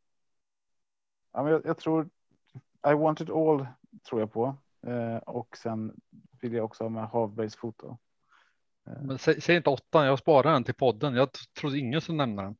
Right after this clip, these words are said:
Speaker 2: Jag, jag nämnde inte ens den i genomgången. Jag har skrivit upp den här.
Speaker 1: Ja, nej, men, eh, ett, fyra, åtta. Ja, det är hästar jag tror på. Och jag vet ju att när man är först så kan man ta skrällarna, för då litar jag på att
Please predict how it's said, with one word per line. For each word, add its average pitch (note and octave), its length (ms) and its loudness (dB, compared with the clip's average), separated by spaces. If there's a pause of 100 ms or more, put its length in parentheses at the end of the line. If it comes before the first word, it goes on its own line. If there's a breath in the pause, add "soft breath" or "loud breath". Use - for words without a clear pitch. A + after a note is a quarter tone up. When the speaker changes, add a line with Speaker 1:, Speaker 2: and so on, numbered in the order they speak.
(100)
Speaker 2:
Jag, C#3 260 -6
jag C3+ 240 0
nämnde C3 220 -2
inte B2 160 0
ens A#2 120 2
den B2 300 0
i C#3 40 -6
genomgången. A#2 500 -2
Jag C3+ 60 4
har B2+ 40 4
skrivit B2 220 0
upp - 200 0
den D3+ 160 -4
här. A#2 120 0 (760 loud breath)
Speaker 1:
Ja, C3+ 200 4
nej, D3+ 160 6
men, D3+ 200 2
eh, D3 220 0
ett, D#3 100 0
fyra, B2 240 4
åtta. A2+ 400 0
Ja, B2+ 220 2
det C#3+ 120 4
är C#3 440 2
hästar B2 280 -2
jag A2+ 260 2
tror A2+ 340 -4
på. A#2 160 -4
Och A2+ 180 4
jag C3 80 8
vet B2+ 320 0
ju B2 140 2
att B2 220 -6
när B2 140 0
man B2 140 2
är A#2 40 0
först A2+ 320 -2
så A2+ 120 -10
kan A#2 180 -2
man A2+ 120 -2
ta A2 140 -6
skrällarna, A#2+ 480 0
för A#2+ 100 -8
då A#2 100 -4
litar A2+ 320 -2
jag A2 140 -4
på A2 100 -4
att G#2+ 120 -6